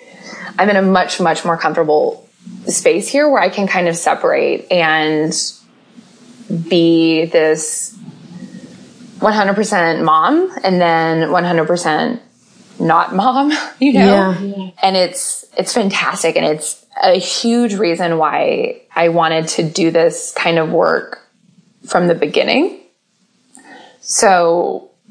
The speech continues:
Speaker 1: I worked really hard so that I would be able to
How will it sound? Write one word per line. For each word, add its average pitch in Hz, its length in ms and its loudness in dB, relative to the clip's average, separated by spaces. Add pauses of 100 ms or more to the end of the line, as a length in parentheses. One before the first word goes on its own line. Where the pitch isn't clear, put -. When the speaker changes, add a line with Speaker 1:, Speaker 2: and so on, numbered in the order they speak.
(400)
Speaker 1:
I 202 140 0
worked 226 220 2
really 214 160 2
hard 196 300 0
so - 80 -2
that 180 120 2
I 170 80 2
would 175 160 0
be 170 120 2
able 160 280 0
to 151 640 -2